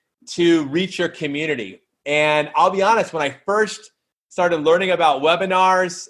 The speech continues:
and things like this, it was, like, foreign to me, and I had no idea. And we're gonna dig into that today. Uh, for all of you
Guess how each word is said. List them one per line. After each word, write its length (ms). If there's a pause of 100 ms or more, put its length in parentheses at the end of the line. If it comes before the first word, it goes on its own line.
and 260
things 180
like 220
this, 360
it 40
was, 300
like, 420 (300)
foreign 420
to 160
me, 480 (340)
and 360
I 100
had 160
no 220
idea. 400
And 160
we're 80
gonna 160
dig 340
into 240
that 360
today. 600
Uh, 220
for 120
all 240
of 140
you 460